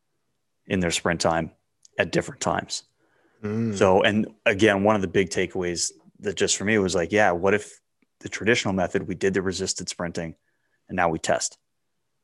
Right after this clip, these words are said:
Speaker 1: Well, none of them got better in the first week. So then you sit there
Speaker 2: Mm.
Speaker 1: and go, "It doesn't work." But then in week two, week three, week four, the athletes started to show an improvement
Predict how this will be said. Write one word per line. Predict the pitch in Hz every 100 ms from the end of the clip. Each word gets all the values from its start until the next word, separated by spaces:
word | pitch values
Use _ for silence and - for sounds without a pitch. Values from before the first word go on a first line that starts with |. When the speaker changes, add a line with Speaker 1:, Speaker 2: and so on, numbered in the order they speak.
| _ _ _ -
Speaker 1:
Well, | 101 92
none | 101 107
of |
them | 98
got | 95 92 82
better | 87 82
in |
the | 82
first | - 95 -
week. | 80 - - _ _ _ _ _ -
So | 110
then | 95
you | 87
sit | 117 107
there | 95
Speaker 2:
Mm. |
Speaker 1:
and |
go, | 87 87
"It | 85
doesn't | 95 85
work." | 82 82 - - _ _ _ _ _ _ _
But | - 90
then | 98 104
in | 95
week | 90 95
two, | - 98
week | 87 87 -
three, | - 92
week | 80 -
four, | - 104 90 78 - _ _ _ _ _ _ _ _ -
the | 95
athletes | 85 85 90 -
started | - 87 85
to | - 82
show | - 90 87 85
an | 85
improvement | 82 - 95 87 85 95 -